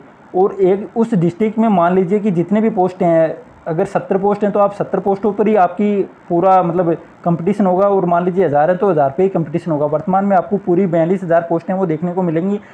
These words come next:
बयालीस हज़ार पर आप competition exam दे पाओगे, मतलब जितने आपके subject में पोस्टें आई हैं उन सभी पर आप लड़ाई कर पाओगे। वरना दोस्तों अगर एक डिस्ट्रिक्ट में हो जाएंगी तो वैकेंसी बढ़ जाएंगी, कभी किसी जगह साठ आएंगे, किसी जगह पचास आएंगे, तो वहाँ पे बहुत ज़्यादा नुकसान है वो होने वाला है।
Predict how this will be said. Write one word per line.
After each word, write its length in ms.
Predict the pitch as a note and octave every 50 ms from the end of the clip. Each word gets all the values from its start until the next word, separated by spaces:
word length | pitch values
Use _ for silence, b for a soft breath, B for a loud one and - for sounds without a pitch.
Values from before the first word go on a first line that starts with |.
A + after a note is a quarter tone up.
| B B B -
बयालीस 340 | D3+ D#3 D#3+ E3+ G3 G3+ -
हज़ार 220 | F3 E3 E3 E3+ F3
पर 140 | F3 F#3
आप 180 | F3+ F#3 F3+ -
competition 440 | - D#3+ D3 D#3 E3 F#3+ - G3+ F#3
exam 300 | D#3+ C#3+ D#3+ F3 F3+ F3
दे 100 | E3 F3+
पाओगे, 380 | F3+ F#3 F3 F3 E3+ F#3+ F#3+ F3+
मतलब 280 | D#3 D#3 D3 F3 E3 C#3+
जितने 240 | D3+ D3+ - F3+ F3+
आपके 300 | E3 D#3 D#3 - - F3+
subject 360 | - - C#3 C3 D#3+ E3 D#3 F#3
में 220 | F3+ F#3 F#3+ F#3 F#3+ B B B B B B B - - - -
पोस्टें 280 | - E3+ F3+ F3 - G3+
आई 80 | F3+ E3+
हैं 140 | F3+ G3 G3
उन 200 | F3+ G3 G3 F#3+
सभी 240 | - - C#3 C3+ F3+
पर 140 | F#3 G#3 F3+
आप 220 | F3+ F3+ F3+ -
लड़ाई 360 | G3 G3 F3 D3+ D3 D3+ E3
कर 160 | E3 - F#3 -
पाओगे। 300 | - F3+ E3 E3 F3+ F#3+
वरना 340 | F3+ D3 D3 D3 D#3 E3 F3+
दोस्तों 300 | E3 E3 D#3+ - - F#3
अगर 240 | F#3 E3+ D3+ F3+ E3+
एक 180 | E3+ F3 E3 D3
डिस्ट्रिक्ट 320 | C#3 C3+ - F3 E3+ -
में 80 | G3+ F3+
हो 80 | D#3 C#3
जाएंगी 280 | C3 C#3 D3 E3+ F#3+ F#3
तो 120 | G3+ G3 G3 G3 - - - -
वैकेंसी 420 | B2+ C#3 D3+ D3+ - F3+ F3+ F3+ F#3
बढ़ 200 | C3 C3 C#3+ C#3
जाएंगी, 340 | C#3 D#3+ E3+ F#3+ G3+ G#3 F#3+
कभी 280 | G3 - - C#3 D#3+ -
किसी 320 | - - D3 - F#3+ F3+
जगह 240 | E3+ E3+ E3 F#3 F3+
साठ 320 | - - - D#3 E3 E3+ F#3+
आएंगे, 200 | F3+ F3+ F#3 F#3+
किसी 220 | D#3+ D#3+ - E3+
जगह 160 | D#3 D#3+ E3+ E3+
पचास 320 | E3+ D3 - E3 F3+ E3+
आएंगे, 240 | F#3 F3+ G3 G#3 G#3 B B B B - -
तो 60 | G3
वहाँ 140 | F3+ F3 F3+
पे 160 | F3+ A#3+ A#3
बहुत 220 | F#3 D#3+ D#3 F3
ज़्यादा 200 | F3 F#3+ F#3 G3
नुकसान 300 | G3 F3+ C#3+ - F#3 F3
है 60 | F#3 G3
वो 80 | F#3
होने 200 | D#3 D3+ D3 F3
वाला 220 | F#3 F#3 F3 F#3 G3
है। 100 | B3+